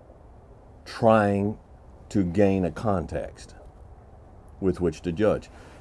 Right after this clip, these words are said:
People get on this channel, they'll watch one video and us, and like the one about accepting responsibility and working hard, and they'll say,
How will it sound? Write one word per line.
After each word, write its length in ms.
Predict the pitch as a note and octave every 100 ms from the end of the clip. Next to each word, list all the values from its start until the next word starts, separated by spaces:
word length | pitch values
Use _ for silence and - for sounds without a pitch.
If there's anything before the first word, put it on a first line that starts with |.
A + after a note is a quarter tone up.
| -
People 220 | A2 G2+
get 200 | F#2+ G#2
on 160 | G2+ G2
this 180 | F#2+
channel, 480 | - B2 C3 G2+ D2+ - - -
they'll 180 | F#2 F#2
watch 300 | F#2+ F#2+ -
one 300 | G2 G#2 C3
video 420 | E3 B2+ F2 C2+ -
and 140 | F#2 G2
us, 280 | F#2 F2+ - -
and 280 | G2+ G2 E2+
like 240 | F2+ F2
the 60 | F2+
one 240 | F2+ F#2
about 240 | F#2 F#2 F2+
accepting 520 | E2 - F2 - F2+
responsibility 920 | F2 - - F2+ E2+ F2 F2+ F2+ - G2
and 120 | E2
working 300 | F2 E2 D#2+
hard, 260 | D#2+ F#2+
and 140 | G#2+ F#2
they'll 120 | F2
say, 240 | - F2